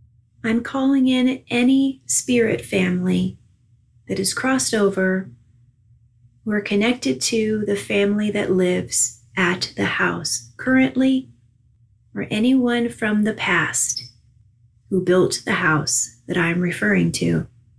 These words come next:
And angels, I invite you to bring anyone else with you today who would be helpful, and I am grateful for their help. I am calling in Saint Francis of Assisi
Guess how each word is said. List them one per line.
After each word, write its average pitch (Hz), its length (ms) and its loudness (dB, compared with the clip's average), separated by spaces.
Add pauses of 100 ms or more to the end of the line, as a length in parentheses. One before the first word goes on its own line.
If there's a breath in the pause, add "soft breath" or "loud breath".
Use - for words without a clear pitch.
(440)
And 196 120 -2
angels, 233 560 0
I 226 120 0
invite 240 460 2
you 196 180 2
to 190 140 -4
bring 185 360 0
anyone 220 680 2
else 185 600 -2
with 247 320 0
you 185 220 2
today 180 480 0
who 196 140 2
would 185 140 4
be 196 140 2
helpful, 170 640 -4 (400)
and 185 100 -4
I 180 80 -2
am 180 140 0
grateful 180 480 0
for 175 160 -2
their 170 180 2
help. 170 380 -2 (720)
I 214 120 0
am 202 200 0
calling 202 520 0
in 185 600 0 (560)
Saint 95 340 0
Francis - 600 0
of 185 160 -4
Assisi 233 760 -2